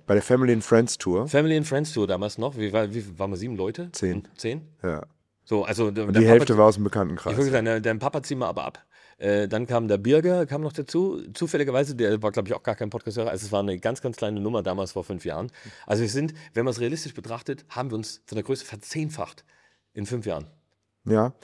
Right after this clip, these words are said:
Speaker 1: und das vielleicht auch vorab, äh, können wir, glaub ich, schon mal so spoilern. Ähm, ich hab's ja eingangs gesagt, unfassbar viel Aufwand davor. Echt, was wir mal alles so machen mussten, da geht's jetzt nicht um Selbstmitleid oder sonst was.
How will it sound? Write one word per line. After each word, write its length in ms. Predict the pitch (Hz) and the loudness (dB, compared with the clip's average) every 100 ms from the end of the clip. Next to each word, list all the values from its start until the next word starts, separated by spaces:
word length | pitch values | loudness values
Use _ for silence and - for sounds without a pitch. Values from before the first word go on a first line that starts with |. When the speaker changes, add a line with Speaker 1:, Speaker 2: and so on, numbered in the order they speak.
| - - - | -18 -16 0
Speaker 1:
und 180 | 147 | 6
das 140 | 202 - | 6 6
vielleicht 220 | 185 170 | 2 2
auch 60 | 151 | 2
vorab, 460 | - 165 - - - | 4 4 2 -8 2
äh, 400 | 131 123 110 107 - | 6 8 6 0 -8
können 220 | - 131 | -2 2
wir, 60 | |
glaub 120 | 120 117 | 6 4
ich, 40 | |
schon 100 | 120 | 2
mal 60 | 107 | -2
so 120 | 104 | -4
spoilern. 500 | - 90 92 98 98 - | 0 2 4 2 -2 -6
Ähm, 320 | - 90 95 92 - - _ - | -2 -2 -2 -8 -18 -20 _ -4
ich 100 | 113 | -2
hab's 140 | - | 4
ja 180 | 113 104 | 6 6
eingangs 360 | 107 107 104 | 4 0 0
gesagt, 420 | - 92 95 - _ _ _ _ _ _ | -2 0 0 -2 _ _ _ _ _ _
unfassbar 600 | 139 131 - 135 - 120 | 0 0 0 -2 0 -4
viel 160 | - - | -2 -2
Aufwand 300 | 98 95 85 | -2 -2 -6
davor. 400 | 82 78 90 - _ _ _ _ _ | -6 -6 -6 -8 _ _ _ _ _
Echt, 240 | 104 101 95 | 0 0 -2
was 140 | 95 | 0
wir 240 | 104 104 | 4 4
mal 160 | 98 98 | 4 2
alles 180 | 101 104 | 2 2
so 60 | |
machen 240 | 101 104 101 | 0 0 -2
mussten, 160 | 95 | -2
da 60 | 92 | 0
geht's 140 | 95 | 0
jetzt 180 | 92 - | -2 -2
nicht 280 | 95 107 - | 0 0 -2
um 140 | 90 | -2
Selbstmitleid 500 | 85 92 - 92 87 | 2 2 2 0 0
oder 120 | 82 80 | 0 -2
sonst 260 | 85 - | -4 -4
was. 180 | 85 - | -6 -6